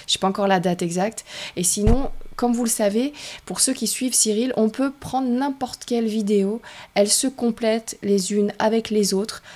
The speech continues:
Euh, sincèrement, vous avez pas de souci à vous dire, « Ah zut, j'aurais dû regarder telle vidéo avant celle-là. » J'ai vraiment l'impression que vous pouvez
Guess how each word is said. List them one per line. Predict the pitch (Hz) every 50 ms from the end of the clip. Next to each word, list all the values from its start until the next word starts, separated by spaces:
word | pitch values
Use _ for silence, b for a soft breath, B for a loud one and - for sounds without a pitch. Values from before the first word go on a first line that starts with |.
| B B B -
Euh, | 190 175 170 170 170 165 170
sincèrement, | 175 - 196 196 - 202 202 208 208 214 233 247
vous | 233 208 196 190 196
avez | 190 180 185 190
pas | 185 - 226 233
de | 214 214 196
souci | 190 - 196 190 - 226
à | 214
vous | 196 196
dire, « | 185 202 190 -
Ah | - 202 208
zut, | 196 202 220 202
j'aurais | 202 196 185 175
dû | 175 185
regarder | 180 175 180 175 175 175 185 180
telle | 180 - 196 190
vidéo | 185 196 180 190 196 196 196
avant | 190 180 175 180 185
celle-là. » | - - 196 190 190 196 202 208
J'ai | 196 185 170
vraiment | 185 185 190 202 208 208
l'impression | 196 190 196 - 196 185 185 - 214 208
que | 196
vous | 190 180 180 180
pouvez | 180 - - 185 180 202 208 214 -